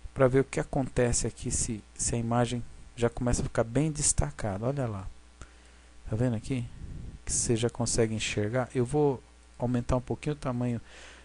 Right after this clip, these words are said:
da imagem de renderização. Aproveitar, em vez do New Window, vou colocar no Image Editor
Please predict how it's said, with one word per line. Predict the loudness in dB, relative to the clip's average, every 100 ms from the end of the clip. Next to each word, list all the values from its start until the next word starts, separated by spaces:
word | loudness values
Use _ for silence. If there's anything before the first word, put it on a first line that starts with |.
| -14 2
da | 4
imagem | 4 4 2 2
de | -2
renderização. | -2 -2 -2 -2 -2 0 2 4 4 2 -4 -12 -14 -14 -16 -20 -20 -20 -20 -20 -18
Aproveitar, | -6 -2 0 0 0 -2
em | 0
vez | 0 0
do | -2
New | -2 0
Window, | 0 -2 0 -2
vou | -2
colocar | -4 -4 -4 -4
no | -2 0
Image | 0 -2 -2
Editor | -4 -2 -6 -6 -2 0 0